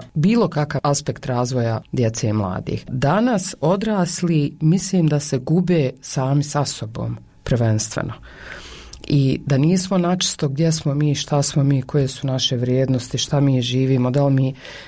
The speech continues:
ne znam, više idemo da radimo, da zaradimo novca, da bismo mogli da priuštimo djeci sve što treba ili, ne znam, da se posvetimo odgoju djece pa da zanemarimo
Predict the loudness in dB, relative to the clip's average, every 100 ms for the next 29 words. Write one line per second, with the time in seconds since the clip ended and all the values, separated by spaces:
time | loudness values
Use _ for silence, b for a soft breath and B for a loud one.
0 | B -8 0 2 2 0 0 0 0 0
1 | 2 2 2 2 2 2 0 0 -2 -2
2 | 0 0 0 0 0 2 2 2 0 0
3 | 0 -2 -4 -2 -2 -2 -4 -4 0 0
4 | 0 -2 0 2 0 0 -2 -2 -2 -4
5 | 0 2 2 2 0 0 2 2 0 -4
6 | -6 -8 -10 -12 -12 B B B B B
7 | B B B -8 -2 0 -2 0 0 2
8 | 0 0 0 2 2 0 0 0 0 0
9 | 0 0 0 0 0 0 2 2 2 2
10 | 2 2 2 2 2